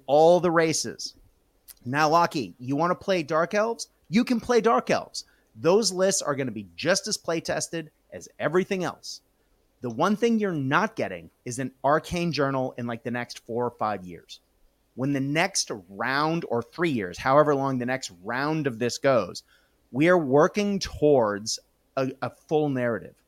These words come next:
We are working towards the war in Kislev. And, eh, we'll, we'll get there along the way. And we'll have arcane journals along the way, and hopefully there's all sorts of extra stuff that happens, like Storm of Chaos supplements.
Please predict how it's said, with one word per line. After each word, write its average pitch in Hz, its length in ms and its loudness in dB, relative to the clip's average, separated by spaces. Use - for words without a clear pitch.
We 135 140 -2
are 147 100 2
working 156 680 0
towards 123 840 -2
the 143 160 -2
war 143 320 4
in 143 80 0
Kislev. 110 460 -4
And, 156 200 -10
eh, - 100 -8
we'll, 165 360 2
we'll 170 140 6
get 180 340 0
there 143 220 4
along 135 400 -2
the 120 80 -2
way. 107 560 -2
And 143 160 -2
we'll 165 100 2
have 175 380 -4
arcane 147 460 -2
journals 127 500 0
along 117 280 -4
the 101 60 -8
way, 127 180 -2
and 123 80 -6
hopefully 135 480 -4
there's 120 200 -4
all 139 120 2
sorts 160 260 -2
of 120 160 -10
extra 101 280 -10
stuff - 300 -8
that 101 80 -10
happens, 92 380 -10
like 92 140 -8
Storm 120 300 -2
of 110 80 -6
Chaos 98 400 -4
supplements. - 640 -6